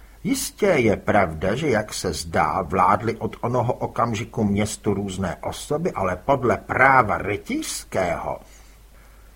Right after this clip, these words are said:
Řezač se znovu zamyslel. Měl výraz sekačky na trávu, která právě zjistila, že si tráva založila odbory.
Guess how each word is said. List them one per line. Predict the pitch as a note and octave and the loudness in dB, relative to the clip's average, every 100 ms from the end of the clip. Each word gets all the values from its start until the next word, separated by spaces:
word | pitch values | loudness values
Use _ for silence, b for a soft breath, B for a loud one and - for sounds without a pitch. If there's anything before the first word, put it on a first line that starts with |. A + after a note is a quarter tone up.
| b - - | b -18 -10
Řezač | D2+ C#3+ F#3+ B3+ - | 0 2 2 -2 -2
se | - - D#2 | -6 -4 -4
znovu | - A2 F3+ G#3 | -4 -4 -2 -4
zamyslel. | F#3+ F3+ D#3 - - - - B1 A#2 - - - - b b b - | -2 -4 -4 -6 -8 -12 -12 -14 -16 -20 -20 -20 -20 b b b -2
Měl | G#2 G#2+ G#2 | 4 6 6
výraz | G#2 A3+ D4 B3+ - | 2 0 4 2 2
sekačky | - F#3+ F#3+ B3 - - A#2 | -4 -4 -2 -6 -8 -4 -2
na | G2 G2 | 0 -2
trávu, | - A#2 B2+ D3+ A3+ | 2 6 8 6 2
která | C4 - G3 G3 | -4 -2 2 2
právě | F#3+ F3+ G3 G3 B2+ G2 | 2 2 4 6 6 4
zjistila, | G2+ - - F3+ G#3+ A3 | 0 -2 -2 2 4 4
že | G#3+ | 0
si | G#3 A2 | -2 -4
tráva | - G2 A2+ G3+ B3 G#3+ | -4 0 2 2 0 2
založila | F#3 F3+ F3 E3+ E3+ E3+ - | 2 2 0 0 2 2 0
odbory. | D#2 E2 - E2+ C2+ | -4 -6 -6 -6 -6